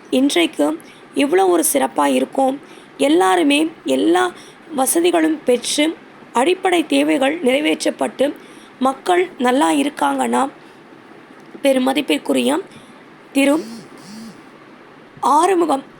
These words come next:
அனல் ஆறுமுகம் ஐயாவுடைய சேவைகள் மகத்தானது. ஐயாவுடைய பெயரையே இந்த தெருவுக்கும் வச்சிருக்காங்க, ஆறுமுகனார் தெருன்னு. அப்படிப்பட்ட மிக சிறப்பான ஒரு தலைவர்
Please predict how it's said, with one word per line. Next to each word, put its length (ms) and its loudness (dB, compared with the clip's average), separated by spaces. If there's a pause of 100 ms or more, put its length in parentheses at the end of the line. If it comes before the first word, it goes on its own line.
(240)
அனல் 400 0
ஆறுமுகம் 680 2
ஐயாவுடைய 580 0
சேவைகள் 640 0 (420)
மகத்தானது. 720 0 (880)
ஐயாவுடைய 800 2 (120)
பெயரையே 680 0 (360)
இந்த 300 -2
தெருவுக்கும் 580 2
வச்சிருக்காங்க, 720 -2 (180)
ஆறுமுகனார் 800 0
தெருன்னு. 400 0 (580)
அப்படிப்பட்ட 920 0
மிக 240 0
சிறப்பான 760 0 (460)
ஒரு 320 2 (320)
தலைவர் 520 0